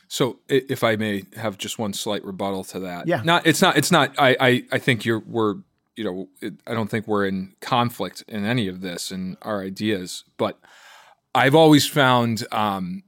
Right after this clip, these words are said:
Speaker 1: and this might be a function of my experience in, like, the Christian world, so I'll fully allow that. Um, but I've always heard when people say, like, the, uh, the concept of putting things before, I've always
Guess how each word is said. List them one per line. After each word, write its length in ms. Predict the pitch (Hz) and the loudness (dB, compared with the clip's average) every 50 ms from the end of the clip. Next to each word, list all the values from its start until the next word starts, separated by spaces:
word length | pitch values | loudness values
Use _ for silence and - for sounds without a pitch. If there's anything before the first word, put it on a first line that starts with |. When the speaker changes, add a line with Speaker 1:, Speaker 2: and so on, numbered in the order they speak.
| _ - | _ -6
Speaker 1:
and 140 | 127 120 | -2 0
this 160 | 127 127 - 143 | 0 0 0 2
might 220 | 135 127 123 107 | 2 2 2 2
be 100 | 131 120 | 0 -2
a 40 | 107 | -2
function 440 | - - 127 120 107 - - 123 113 | -2 -2 -4 -4 -2 -4 -4 -4 -4
of 100 | 104 98 | -4 -4
my 220 | 110 110 104 98 95 95 | -4 -2 -2 -2 -4 -6
experience 560 | - - - - - 123 113 110 107 95 - | -8 -10 -10 -6 -4 -2 -2 -2 -2 -4 -6
in, 80 | - 110 | -6 -6
like, 160 | 107 101 - | -6 -6 -8
the 80 | - 101 | -10 -12
Christian 440 | - - 117 104 - - 104 101 | -8 -6 -6 -6 -6 -6 -6 -4
world, 320 | 101 98 101 113 135 143 151 143 - | -2 0 0 0 0 0 -2 -8 -12
so 300 | - - - 101 95 - | -12 -8 -8 -6 -6 -6
I'll 160 | - 104 101 | -6 -8 -8
fully 320 | 90 - - 127 110 107 98 | -8 -8 -6 -2 -2 0 -2
allow 340 | 95 95 95 95 95 98 104 | -2 -2 -2 -2 -2 -2 0
that. 340 | 104 117 123 143 170 - 208 - - - - - - - - _ _ _ - 143 | 0 2 2 2 0 -2 -8 -16 -20 -20 -20 -20 -20 -20 -20 _ _ _ 0 2
Um, 440 | - 147 131 117 104 110 104 107 - - _ _ _ _ _ - | 4 4 4 4 2 0 -4 -8 -10 -14 _ _ _ _ _ 2
but 100 | 139 139 | 4 4
I've 100 | 139 139 | 6 6
always 280 | 175 185 180 156 135 | 6 6 6 6 6
heard 240 | 185 170 151 139 131 | 6 6 4 6 4
when 160 | 139 135 123 | 4 2 4
people 240 | - 147 135 143 139 | 2 2 2 2 2
say, 180 | - - 143 131 | 4 4 6 6
like, 220 | 127 127 123 110 | 6 6 4 4
the, 280 | 120 120 120 117 113 - - | 2 0 0 0 -4 -6 -4
uh, 140 | 127 127 123 | -4 -4 -2
the 100 | - 135 | -2 -4
concept 520 | 123 - 139 131 123 117 - 135 113 104 | -2 0 0 0 0 0 0 -2 -2 -2
of 160 | 120 104 - - | -4 -6 -6 -4
putting 260 | - 131 123 123 120 | 0 0 2 2 2
things 220 | 110 123 120 107 | 0 0 -2 -2
before, 580 | - - 110 - - 113 104 104 113 139 160 160 - - - - - _ _ _ _ _ - | -2 -4 -6 -4 0 2 4 4 4 4 2 0 -8 -18 -20 -20 -20 _ _ _ _ _ 2
I've 200 | 139 135 135 - - | 2 2 2 2 4
always 480 | 131 135 147 185 233 247 233 185 139 | 6 6 8 8 8 6 6 4 2